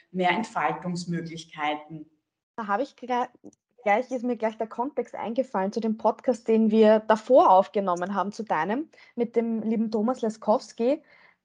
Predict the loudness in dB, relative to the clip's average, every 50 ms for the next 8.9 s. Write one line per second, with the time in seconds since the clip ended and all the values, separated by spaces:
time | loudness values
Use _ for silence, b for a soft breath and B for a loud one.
0 | _ _ _ _ _ _ _ _ 2 2 4 4 4 2 0 0 -2 -2 -2 -4
1 | -4 -6 -4 -2 0 0 0 0 -2 -2 -4 -6 -4 -2 -2 -2 -2 -2 -4 -4
2 | -2 0 -2 -2 -2 0 0 2 2 0 -2 -6 -6 -2 0 0 0 -2 -6 -14
3 | _ _ _ _ _ _ _ -4 -2 -2 -2 -2 -2 0 0 2 2 2 2 2
4 | 2 0 0 0 -2 -4 0 2 2 0 2 0 -2 -2 -2 -2 -2 -2 -2 0
5 | 0 0 0 0 -4 -4 -2 0 0 -2 -4 -6 -4 -2 0 2 2 0 0 -2
6 | -6 -4 -4 -2 -2 -2 0 0 0 0 0 -2 0 0 0 0 2 0 -2 -2
7 | -2 -4 -4 -2 0 0 0 0 0 -2 -4 -2 0 0 0 0 0 -2 0 0
8 | 2 2 0 0 -2 -2 0 0 0 0 -2 -4 -6 -8 -8 -12 -16